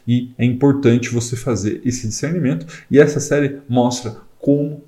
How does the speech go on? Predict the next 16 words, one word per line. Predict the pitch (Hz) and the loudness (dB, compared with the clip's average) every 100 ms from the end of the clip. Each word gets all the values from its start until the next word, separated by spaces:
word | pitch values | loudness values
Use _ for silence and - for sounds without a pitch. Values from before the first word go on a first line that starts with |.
| - | -2
gerar | 135 117 101 104 - - | 2 4 2 -2 -6 0
renda | 110 | 0
passiva | 110 127 - 110 110 - | 2 -2 -2 -4 -4 -6
no | 117 | 4
mercado | 117 117 117 | 4 4 2
financeiro. | - 135 135 - 85 - - - | -2 -2 -2 -2 -4 -4 -14 -4
Veja | 113 147 143 | 6 8 8
que, | 131 - 107 - | 2 0 -4 -4
mesmo | 131 143 180 214 208 165 | 0 6 6 8 6 6
tendo | 151 156 | 4 4
foco | 143 - - 143 196 196 - | 0 -4 4 6 8 4 2
de | 117 120 | 4 4
geração | 113 110 - 110 | 6 4 2 -2
de | |
renda | 98 98 90 | 0 -4 -4
passiva, | - - 143 - | -8 -4 -4 -4